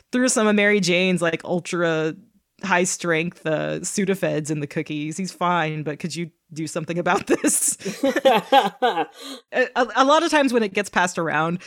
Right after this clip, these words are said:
Speaker 1: people cut off the last couple of pages. So people are like, "Oh my God, Aunt May killed a guy," which, like, she didn't, but
Speaker 2: I
Speaker 1: it was
Speaker 2: mean,
Speaker 1: still
Speaker 2: that's
Speaker 1: just
Speaker 2: her, that's her right.
Speaker 1: Yeah,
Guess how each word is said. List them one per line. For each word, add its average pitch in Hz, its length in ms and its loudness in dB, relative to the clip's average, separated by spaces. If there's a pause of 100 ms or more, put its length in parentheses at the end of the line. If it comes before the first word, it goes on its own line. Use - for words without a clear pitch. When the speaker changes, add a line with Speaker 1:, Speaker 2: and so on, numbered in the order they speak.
(120)
Speaker 1:
people 185 240 -2
cut 180 300 -2
off 147 260 -2
the 170 60 -8
last 156 240 -2
couple 175 240 -4
of 175 60 -4
pages. 170 360 -6
So 196 60 -4
people 202 220 -2
are - 40 2
like, - 100 -8
"Oh 320 160 10
my 196 140 4
God, 240 300 8
Aunt 226 160 2
May 240 120 2
killed 285 360 2
a 202 60 0
guy," 151 380 0 (320)
which, 196 260 -2
like, 170 260 0
she - 180 -4
didn't, 170 440 -4
but 151 340 -4
Speaker 2:
I 156 60 0
Speaker 1:
it 180 40 0
was - 20 -
Speaker 2:
mean, 180 120 2
Speaker 1:
still 165 220 0
Speaker 2:
that's 226 160 0
Speaker 1:
just 202 120 4
Speaker 2:
her, 139 200 0 (260)
that's 254 220 0
her 160 160 2
right. 143 460 0 (540)
Speaker 1:
Yeah, 170 560 2